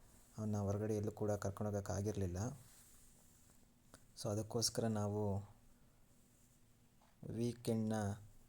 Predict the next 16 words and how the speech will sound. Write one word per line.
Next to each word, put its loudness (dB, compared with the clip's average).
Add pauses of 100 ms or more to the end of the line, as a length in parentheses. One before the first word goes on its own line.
(400)
ಕಾಯ್ತಾ -2
ಇದ್ವಿ. 0 (1500)
So -6
ಇವತ್ತು -4
ಭಾನುವಾರ 0
ಆಗಿರೋದ್ರಿಂದ 0 (680)
ನನಗೂ 0
ರಜಾ, 2 (420)
ಹೃದಯೇಶ್ವರಿಯವ್ರಿಗೂ 2
ರಜಾ, 0
ಮತ್ತು -4
ಚಿನ್ನಪ್ಪನಿಗೆ -2
ಡಬಲ್ 4
ರಜಾ. 2 (4000)
ಅವನಿಗೆ -2
ಮಜಾ, 4